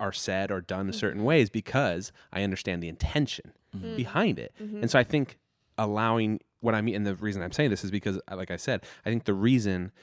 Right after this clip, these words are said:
Speaker 1: that you should look at yourself and understand
Speaker 2: Mm-hmm.
Speaker 1: yourself is because then the people around you can understand your intention better.
Speaker 2: Yeah.
Speaker 1: You know what I mean?
Speaker 2: Yeah.
Speaker 1: And
Speaker 2: Mm-hmm.
Speaker 1: I would say majority, not all the time, but majority, like, of people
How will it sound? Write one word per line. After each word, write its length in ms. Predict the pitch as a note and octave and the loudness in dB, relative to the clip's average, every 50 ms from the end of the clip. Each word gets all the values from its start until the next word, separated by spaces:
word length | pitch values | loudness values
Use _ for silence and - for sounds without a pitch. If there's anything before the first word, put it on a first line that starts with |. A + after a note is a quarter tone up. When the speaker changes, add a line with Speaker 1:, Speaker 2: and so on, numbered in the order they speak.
| - _ _ _ | -20 _ _ _
Speaker 1:
that 280 | G#2 F#2+ F2+ F2+ - - _ | 2 2 2 2 0 -4 _
you 160 | G#2 A2 A2 | -2 0 0
should 540 | - - - - - C#3 C#3+ G#2 D#2+ - - - _ _ _ | 2 2 2 8 8 10 10 8 6 2 -4 -16 _ _ _
look 200 | - G2 - - | -4 -4 -4 -4
at 80 | - - | -6 -4
yourself 500 | G2 F#2 - - F2+ E2+ E2 - - - | -4 -4 -2 -2 -2 -2 -2 -4 -4 -4
and 100 | F2+ F#2+ | -4 -2
understand 360 | F#2 F2 E2 - - F3+ G3+ | -2 -4 -4 -6 -4 -2 0
Speaker 2:
Mm-hmm. 60 | F3+ | 0
Speaker 1:
yourself 280 | G2+ F#2+ - G#2 F#2+ - | 0 0 0 -2 -2 -2
is 120 | G#2 G2 | -4 -4
because 280 | - G2 - - G2+ F#2 | -4 -6 -4 -4 -4 -2
then 200 | F#2+ G#2 G2 F#2+ | -2 -2 -2 -2
the 80 | F2+ - | -6 -8
people 220 | - G2 F2+ E2+ | -10 -12 -10 -8
around 260 | E2+ F2+ F#2 F#2 F2 | -6 -6 -6 -4 -6
you 60 | F2+ E2 | -8 -8
can 160 | - F2+ E2 | -6 -8 -6
understand 360 | E2 E2 E2 - - D#2+ E2 | -6 -8 -8 -10 -8 -8 -6
your 100 | D#2 D#2 | -6 -6
intention 440 | D#2 D#2 - - F#2 F2 - - B1+ | -6 -6 -6 -8 -8 -8 -8 -10 -10
better. 220 | G#1+ G#1 - - - - | -10 -10 -12 -14 -18 -18
Speaker 2:
Yeah. 320 | - G3+ G#3 G3 F3+ F3 - _ | -10 -6 -4 -4 -4 -6 -6 _
Speaker 1:
You 80 | - F#2+ | 0 0
know 60 | F#2+ | 2
what 40 | F#2+ | 2
I 40 | |
mean? 180 | F2+ F2+ F#2+ A2 | 0 -2 -2 -4
Speaker 2:
Yeah. 240 | - G#3+ F#3+ F3+ F#3 - _ _ | -4 -4 -6 -6 -8 -12 _ _
Speaker 1:
And 220 | G#2+ A2 G2+ G2 F#2+ | 2 2 2 2 0
Speaker 2:
Mm-hmm. 120 | G2+ G#2 - - _ _ _ _ _ _ _ _ | -4 -10 -14 -16 _ _ _ _ _ _ _ _
Speaker 1:
I 140 | G#2 A#2 C3+ | 6 8 8
would 160 | A#2 G2 - | 8 6 2
say 300 | - - D#2 D2 G2 - - _ | 0 -2 -2 -2 -2 -6 -6 _
majority, 460 | F2 E2+ - F2 F2 D#2+ D#2 E2 - _ _ _ - | -10 -6 -4 -4 -4 -4 -6 -12 -14 _ _ _ -4
not 180 | A#2 A2+ - - _ - | -4 -4 -4 -8 _ -6
all 120 | F#2+ F#2+ | -4 -4
the 60 | G#2+ | -4
time, 200 | A2+ - B2 A2 | -4 -4 -4 -2
but 120 | G#2 F2 C2+ | -2 -4 -4
majority, 380 | F2+ F2 - G#2+ A2+ G2+ F2+ | -6 -6 -4 -2 -2 -2 -2
like, 160 | E2 E2 - | -4 -6 -8
of 120 | - F#2+ - | -10 -10 -8
people 380 | - B2+ C3 - E2+ F2 G2 | -6 -8 -4 -2 -2 -4 -4